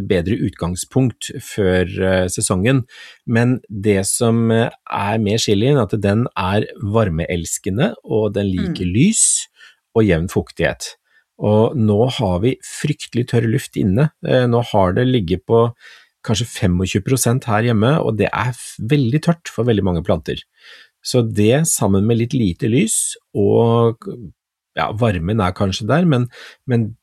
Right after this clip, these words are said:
Speaker 1: den kombinasjonen der er ikke bra for noen, og i hvert fall ikke for en chiliplante.
Speaker 2: Vil det si at de som jeg har overvintret i stallen, på bare litt grann pluss, sannsynligvis ikke har, fordi at de, de tok jeg også, og når jeg var på min soneringsrunde,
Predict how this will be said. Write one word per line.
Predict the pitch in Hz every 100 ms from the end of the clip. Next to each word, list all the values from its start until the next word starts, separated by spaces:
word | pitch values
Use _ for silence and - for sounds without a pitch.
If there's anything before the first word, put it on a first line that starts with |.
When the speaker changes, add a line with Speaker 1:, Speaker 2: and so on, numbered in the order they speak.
| -
Speaker 1:
den | 104 101
kombinasjonen | 113 107 120 131 - 95 120 120
der | 113 131
er | 95 -
ikke | 127 113
bra | 92
for | -
noen, | 135 127 147 113 _ _
og | 113 113 113 107
i |
hvert | 104 -
fall | - 110
ikke | 101 107
for | 101 92
en | 95
chiliplante. | 82 76 - - - - _ - - - _
Speaker 2:
Vil | 247 254 226
det | 233 233
si | - 202
at | 208 208
de | 208 190
som | 208
jeg | 190
har | 185
overvintret | 202 180 - 170 175 170 - - _
i | 254 196
stallen, | 185 - - 190 233 339 - _ _ _
på | 202
bare | 196 180
litt | 190 196
grann | 175 170 175
pluss, | 170 247 - - - _ _ - - _
sannsynligvis | - - 190 170 196 175 190 190 175 - -
ikke | - _ 175 170
har, | 170
fordi | - 208 - 202 233
at | 254
de, | 208 170
de | 220 247 262
tok | 247 -
jeg | 294
også, | 214 - 247 240 -
og | 233 240 240
når | 240
jeg | 233
var | 208 208
på | 214
min | 214
soneringsrunde, | 214 226 214 190 160 170 170 180 170 202